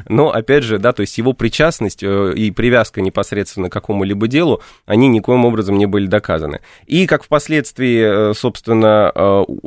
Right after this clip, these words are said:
арестованные сербы и черногорцы, э, свидетельствовали, уже,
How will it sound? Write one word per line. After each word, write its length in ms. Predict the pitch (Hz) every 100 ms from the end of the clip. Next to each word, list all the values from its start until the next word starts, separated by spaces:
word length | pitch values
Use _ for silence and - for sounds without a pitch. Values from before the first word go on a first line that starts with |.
| - -
арестованные 800 | 120 127 - 139 113 110 107
сербы 720 | 101 - 131 110 87 92 82 82
и 140 | 98
черногорцы, 800 | - 107 107 110 113 98 - 95
э, 680 | 90 85 - 90 87 87 90
свидетельствовали, 920 | - 117 117 - 92 - 90 85 85
уже, 420 | 82 101 92 95